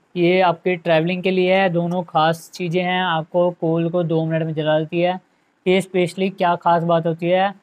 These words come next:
जो भी cloud chillum use कर रहा है उसके लिए ये मशीन लेनी ज़रूरी पड़ेगी, क्योंकि coconut coal ही cloud के अंदर जलती है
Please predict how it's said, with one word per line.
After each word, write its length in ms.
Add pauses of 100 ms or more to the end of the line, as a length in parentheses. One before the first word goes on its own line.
(260)
जो 300
भी 200
cloud 380
chillum 360
use 360
कर 120
रहा 220
है 160
उसके 440
लिए 300
ये 260
मशीन 460
लेनी 340
ज़रूरी 320
पड़ेगी, 460
क्योंकि 360
coconut 680
coal 280
ही 220 (440)
cloud 280
के 80
अंदर 200
जलती 400
है 160